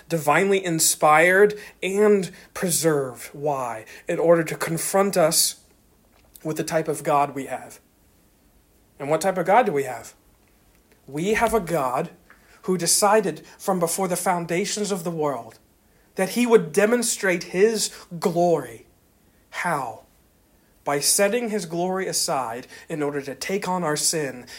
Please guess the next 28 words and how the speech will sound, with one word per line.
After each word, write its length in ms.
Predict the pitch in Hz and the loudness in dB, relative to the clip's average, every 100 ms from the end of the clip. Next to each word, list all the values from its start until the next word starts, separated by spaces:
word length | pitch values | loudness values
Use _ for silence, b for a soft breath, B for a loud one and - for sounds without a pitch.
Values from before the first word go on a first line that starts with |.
| B | B
and 220 | 160 135 | -8 -8
put 200 | - 196 | -2 0
it 120 | 175 - | 0 -2
to 100 | 151 | -4
death, 520 | 143 123 107 - - B B | -4 -6 -8 -14 -20 B B
and 100 | 165 | -2
that 120 | - | -2
he 80 | 175 | 0
would 160 | 156 | -2
rise 520 | 139 156 180 233 254 | 2 6 8 8 6
from 200 | - 214 | 4 0
that 200 | 190 156 | 0 -2
death 500 | 147 175 151 - - - | 0 0 -2 -10 -12 -4
in 80 | 185 | -2
the 80 | |
glory 720 | 175 190 165 202 220 226 233 220 B | 0 -2 6 10 10 10 6 0 B
of 160 | - 180 | -4 -2
his 200 | 185 160 | -2 -4
resurrection 840 | 170 190 196 180 175 - - 139 127 B - | -4 -4 -2 0 -2 -2 -8 -8 -10 B -6
in 120 | 175 | -2
order 240 | 180 202 | 2 2
that 180 | 185 160 | 2 0
you 260 | 180 254 - | 0 -2 -2
and 160 | 214 - | -4 -2
I 300 | 196 185 147 B | -2 0 -2 B
might 260 | 190 196 190 | 0 0 2
be 120 | 202 | -2
partakers 880 | 202 - 180 - 254 254 175 143 131 | -2 0 0 4 2 2 -2 -2 -4